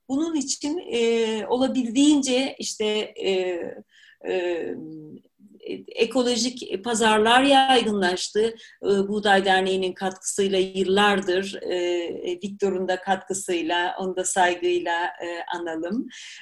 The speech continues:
E, e, onun dışında... e, başka bir de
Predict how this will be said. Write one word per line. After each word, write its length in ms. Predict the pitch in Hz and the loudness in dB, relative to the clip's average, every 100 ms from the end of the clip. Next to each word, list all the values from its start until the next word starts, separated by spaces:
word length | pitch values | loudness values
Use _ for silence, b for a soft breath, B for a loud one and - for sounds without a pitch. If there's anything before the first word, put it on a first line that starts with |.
| - | -2
E, 60 | 190 185 185 180 175 185 B B B - 180 | 0 2 0 0 -2 -6 B B B -4 2
e, 140 | 185 - | 2 2
onun 360 | 220 247 294 277 | -2 0 2 2
dışında... 840 | 294 - 285 247 247 254 294 415 _ _ _ - | 0 2 0 2 4 4 2 -4 _ _ _ -2
e, 400 | 208 214 214 214 214 214 214 208 202 202 196 196 B B _ _ | 6 8 8 6 2 0 0 -2 -2 -2 -2 -4 B B _ _
başka 720 | 208 269 277 - 311 302 302 - - _ | 4 6 4 -2 2 4 2 -2 -14 _
bir 440 | 233 - 392 370 302 | -8 4 6 6 4
de 220 | 262 | 2